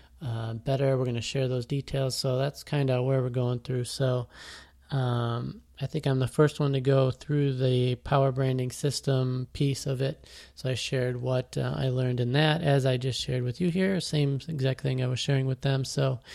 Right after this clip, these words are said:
um, definitely, if you're interested in the course, you can go through my affiliate link. Um,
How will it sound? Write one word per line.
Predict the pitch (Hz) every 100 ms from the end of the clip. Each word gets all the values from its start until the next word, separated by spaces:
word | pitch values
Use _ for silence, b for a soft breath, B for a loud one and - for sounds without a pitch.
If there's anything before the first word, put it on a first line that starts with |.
| B B B B B 156
um, | 143 139
definitely, | 143 170 180 180
if | 165 165
you're | 165
interested | 190 175 196 170 190
in | 180 175
the |
course, | - - 170 160 160
you |
can | 151 135
go | 131 135
through | - 143
my | 131 123
affiliate | 120 143 139 147 151
link. | 139 139 - 131
Um, | 120 117 120